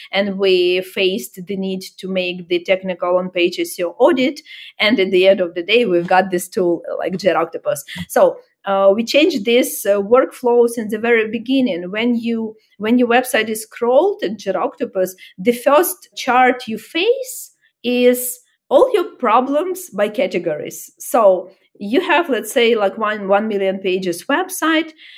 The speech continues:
Uh, you have these red columns like H T M L problems, uh, links problems, content problems, indexation problems,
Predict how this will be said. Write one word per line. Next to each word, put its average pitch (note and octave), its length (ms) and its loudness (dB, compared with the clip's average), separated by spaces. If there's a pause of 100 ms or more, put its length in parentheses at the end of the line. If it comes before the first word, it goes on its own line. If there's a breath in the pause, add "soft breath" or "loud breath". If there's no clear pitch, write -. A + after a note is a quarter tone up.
(160 loud breath)
Uh, G3 340 0
you B3 80 0
have C#4+ 300 2
these C4+ 300 -4 (100)
red B3+ 320 2
columns A3+ 640 0
like F#3 340 0
H C4 280 0
T A#3+ 140 -2
M A3 140 -2
L G3+ 140 0 (140)
problems, F#3+ 760 -2
uh, G3+ 60 -2
links A3+ 580 2
problems, F3+ 880 -2 (180)
content B3 640 4
problems, F3 720 -4
indexation A3+ 800 0
problems, F3 480 -4